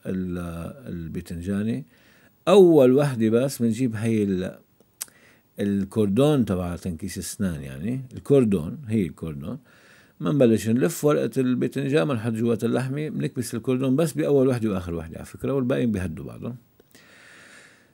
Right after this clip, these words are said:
وهيك بيكون عنا شكل وردي مثل ما انتم شايفين، ما بدها شرح كتير، قصة شرحها حالها.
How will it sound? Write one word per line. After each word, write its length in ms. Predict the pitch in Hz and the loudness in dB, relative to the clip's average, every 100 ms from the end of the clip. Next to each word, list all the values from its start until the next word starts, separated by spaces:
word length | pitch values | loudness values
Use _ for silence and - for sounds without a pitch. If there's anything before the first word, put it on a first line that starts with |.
| _ | _
وهيك 520 | 151 151 180 185 165 | 4 6 8 6 4
بيكون 320 | 143 127 143 143 | 0 2 2 4
عنا 200 | 139 120 | 2 0
شكل 300 | 143 143 120 | 2 4 4
وردي 360 | 110 110 139 | 4 2 2
مثل 160 | 151 113 | 0 0
ما 80 | 107 | 0
انتم 120 | 98 | -2
شايفين، 500 | - 107 101 131 160 | -2 -2 -2 -2 -2
ما 200 | 160 120 | 0 0
بدها 200 | 95 95 | 0 -2
شرح 260 | 107 87 | -4 -6
كتير، 320 | 87 - 120 - | -8 -2 -2 -2
قصة 200 | - 92 | -6 -6
شرحها 340 | 92 73 78 | -6 -8 -10
حالها. 380 | - 85 92 | -10 -10 -8